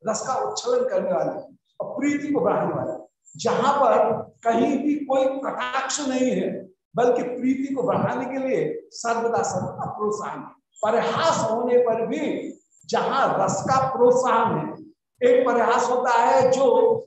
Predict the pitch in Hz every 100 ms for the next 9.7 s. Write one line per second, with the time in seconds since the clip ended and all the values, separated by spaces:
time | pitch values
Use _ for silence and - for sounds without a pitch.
0 | _ 254 - 269 262 233 - 508 - -
1 | 302 311 320 320 262 240 247 247 180 -
2 | - _ _ _ _ _ 226 233 - -
3 | 277 277 277 240 247 277 285 226 208 208
4 | 208 - - - - _ - 247 247 -
5 | 220 254 247 202 208 - 156 - - _
6 | _ - 233 - 196 214 233 240 233 277
7 | 220 - - - - 202 247 247 240 233
8 | 196 185 196 - - - - - - -
9 | 240 - 190 - - 330